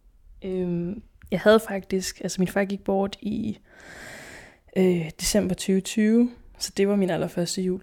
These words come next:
der, og den var meget tom. Og jeg tror generelt sådan, fordi at jeg mistede min far, øh, den ottende december, at december er sådan en måned for mig, der ikke er specielt fed. Jeg synes, jul var lidt åndssvagt i forvejen.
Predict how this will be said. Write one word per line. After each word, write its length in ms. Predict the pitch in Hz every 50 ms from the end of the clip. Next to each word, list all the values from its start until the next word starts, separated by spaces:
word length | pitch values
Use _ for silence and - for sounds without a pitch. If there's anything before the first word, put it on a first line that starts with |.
| -
der, 180 | - 240 - - - 196 - _ _ _ _ _ _ _
og 120 | - 175 -
den 100 | 160 - -
var 100 | 160 165
meget 420 | 160 147 143 143 147 156 165 175 160 - - _ _ _ _ _ _ _ _ _ _ _ _ _
tom. 240 | - - 180 175 175 - _ _ _ _ _ _ _ _ _ _ _ - - _
Og 60 | - 180
jeg 80 | 175
tror 180 | - - 190 175
generelt 520 | 175 185 180 175 175 202 202 196 - -
sådan, 480 | - - 185 175 170 175 185 190 196 190
fordi 280 | - - - - 165 -
at 120 | - -
jeg 80 | 175 170
mistede 300 | 180 175 - - 196 185
min 120 | 175 160
far, 380 | - - 160 160 170 180 175 185 - _ _ _ _ _ _ - _ _
øh, 200 | 180 175 180 180 - -
den 100 | 262 -
ottende 300 | 185 180 - - 202 190
december, 560 | - 180 - - 190 175 - - 170 175 175 170 - _ _ _ _ _ _
at 120 | - 175 - - _ _ _ -
december 480 | 180 175 - - - - 175 - 170 170 - - - _ _ _ _ _ _ _ _ _ _ _ _ _ _ _ _ _ -
er 60 | 180
sådan 240 | 160 - - 156 165
en 60 | 165
måned 320 | 165 165 165 165 180 185 185
for 180 | - - 165
mig, 200 | 156 160 160 165
der 200 | - 165 - 170 160 - - - - - _ _ _ _ _ _ _ _ _ _ _ _ _ _ _
ikke 180 | 175 165 -
er 40 | 180
specielt 420 | 175 - - 180 - - 185 175 -
fed. 280 | - - 175 160 - -
Jeg 100 | 160 160
synes, 260 | - 180 170 - -
jul 120 | 180 175 - - _
var 80 | 180 160
lidt 220 | 160 165 - - -
åndssvagt 380 | 160 - - - - 175 160
i 40 | 165
forvejen. 540 | 160 - 160 156 165 180 175 175 175 170 170